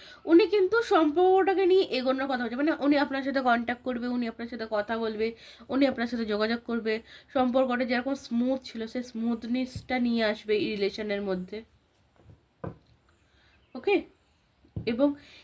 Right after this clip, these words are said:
এই যে ও বেরিয়ে গেছিল, কী জন্য বেরিয়ে গেছিল, এই যে চিট, seven of swords-এর এনার্জিটা, এই যে ও বেরিয়ে গেছিল আপনার থেকে, কেন বেরিয়ে গেছিল, কী জন্য বেরিয়ে গেছিল,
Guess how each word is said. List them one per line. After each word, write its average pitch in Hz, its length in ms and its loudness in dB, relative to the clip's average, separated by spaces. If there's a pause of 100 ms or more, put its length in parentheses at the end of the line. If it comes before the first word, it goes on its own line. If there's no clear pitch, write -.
(120)
এই 311 220 6
যে 339 200 4
ও 294 120 0
বেরিয়ে 254 460 0
গেছিল, 220 520 0 (220)
কী 269 240 -6
জন্য 277 280 2
বেরিয়ে 233 360 0
গেছিল, 190 300 -6
এই - 180 -4
যে 262 100 -4
চিট, 254 280 -6 (540)
seven 262 280 2
of 269 140 0 (100)
swords-এর 214 420 0
এনার্জিটা, 196 480 -4
এই 220 200 -2
যে 254 220 -4 (420)
ও 262 280 2 (160)
বেরিয়ে 240 560 0
গেছিল 208 400 -2
আপনার 214 340 -4 (120)
থেকে, 196 300 -14 (140)
কেন 254 280 0
বেরিয়ে 254 340 0
গেছিল, 233 340 -2
কী 277 260 -2
জন্য 240 300 0
বেরিয়ে 214 320 0
গেছিল, 202 340 -4